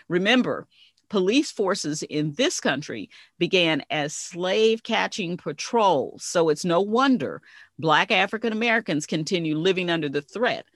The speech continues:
of police abuse. Now, on that note, we'll close with one last reaction to the George Floyd murder.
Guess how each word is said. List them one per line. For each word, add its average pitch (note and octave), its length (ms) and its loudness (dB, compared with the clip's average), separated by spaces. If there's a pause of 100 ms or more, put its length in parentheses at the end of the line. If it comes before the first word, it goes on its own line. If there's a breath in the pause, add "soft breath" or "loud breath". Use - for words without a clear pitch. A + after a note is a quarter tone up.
(260)
of D#3 200 -2
police E3 400 -4
abuse. D3 560 -8 (1040)
Now, F3+ 200 4
on F3 120 4
that C#4 220 2
note, A#3+ 320 0
we'll F#3+ 160 -2
close F3+ 360 0
with E3 200 -6
one E3 160 0
last F#3 300 0
reaction D#3+ 440 -2
to E3 120 -8
the D3+ 100 -6
George D3 340 -6
Floyd C#3+ 420 -8
murder. B2+ 460 -8